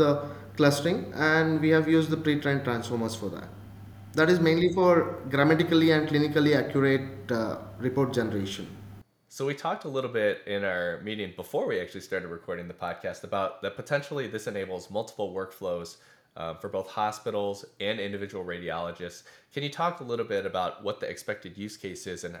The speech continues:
Speaker 2: how you guys are planning to help, uh, radiology departments around the world?
Speaker 1: Yes, and, uh, when we talk about our users, right, mainly they are the radiologists. When we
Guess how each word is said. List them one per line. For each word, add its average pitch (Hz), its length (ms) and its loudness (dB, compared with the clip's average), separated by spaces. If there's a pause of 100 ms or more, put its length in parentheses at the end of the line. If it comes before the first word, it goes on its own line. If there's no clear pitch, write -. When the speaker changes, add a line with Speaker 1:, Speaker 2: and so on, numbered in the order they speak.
Speaker 2:
how 104 220 -4
you 104 140 -6
guys 95 240 -6
are 90 60 -10 (100)
planning 92 260 -8
to 92 100 -10
help, 90 320 -6 (340)
uh, 85 160 -6
radiology 95 600 -4
departments - 420 -8
around 82 140 -6
the 78 60 -12
world? 78 280 -8 (840)
Speaker 1:
Yes, 170 540 4 (120)
and, 208 460 6
uh, 180 80 4
when 185 200 6
we 214 180 4
talk 175 220 6
about 214 280 6
our 170 240 10
users, 156 540 8
right, 143 280 0
mainly 175 260 6
they 160 140 8
are 151 120 8
the 151 100 6
radiologists. 131 720 6
When 143 180 4
we 156 260 4